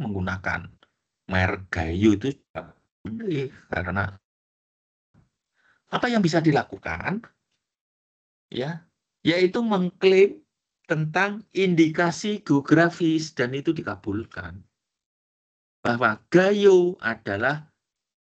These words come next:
kopi asli, original, itu indikasi geografis. Jadi silakan yang orang Belanda yang pemegang merek Gayo, silakan jual kopi merek Gayo.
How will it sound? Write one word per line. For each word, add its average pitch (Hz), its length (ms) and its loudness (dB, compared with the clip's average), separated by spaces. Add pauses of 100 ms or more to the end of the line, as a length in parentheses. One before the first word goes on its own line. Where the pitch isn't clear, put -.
(600)
kopi 160 840 0
asli, 156 640 -2 (640)
original, 135 720 -2 (520)
itu 147 280 -6
indikasi 156 480 -2
geografis. 135 800 -8 (760)
Jadi 185 240 0
silakan 175 600 2
yang 120 80 -6
orang 120 240 -4
Belanda 110 400 0
yang 127 200 -2
pemegang 98 520 -4
merek 90 680 -2 (560)
Gayo, 101 400 0
silakan 190 720 -6
jual 110 320 -2
kopi 110 320 -4
merek 147 240 -2
Gayo. 156 320 2